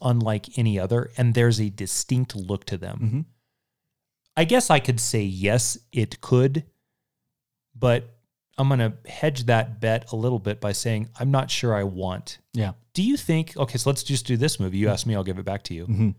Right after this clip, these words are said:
Speaker 1: If this movie's done as live action, it certainly could be, and you're probably replacing a lot of the drawn with C G I,
Speaker 2: Mm-hmm.
Speaker 1: which is kind of drawn in its own way, but not.
Speaker 2: Mm-hmm.
Speaker 1: Does it enhance the experience?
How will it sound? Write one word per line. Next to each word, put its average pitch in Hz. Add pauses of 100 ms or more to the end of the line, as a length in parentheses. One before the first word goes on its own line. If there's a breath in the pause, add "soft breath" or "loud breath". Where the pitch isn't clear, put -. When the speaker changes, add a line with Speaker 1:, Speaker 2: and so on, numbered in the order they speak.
(540)
Speaker 1:
If 151
this 160
movie's 131
done 117
as 113
live 107
action, 101
it 117
certainly 131
could 107
be, 95
and 98
you're 107
probably 123
replacing 107
a 98
lot 98
of 95
the 92
drawn 101
with 95
C 107
G 98
I, 82 (160)
Speaker 2:
Mm-hmm. 110
Speaker 1:
which 113
is 127
kind 143
of 113
drawn 107
in 98
its 92
own 95
way, 87
but 90
not. 85
Speaker 2:
Mm-hmm. 131 (1300)
Speaker 1:
Does 110
it 104
enhance 104
the -
experience? 117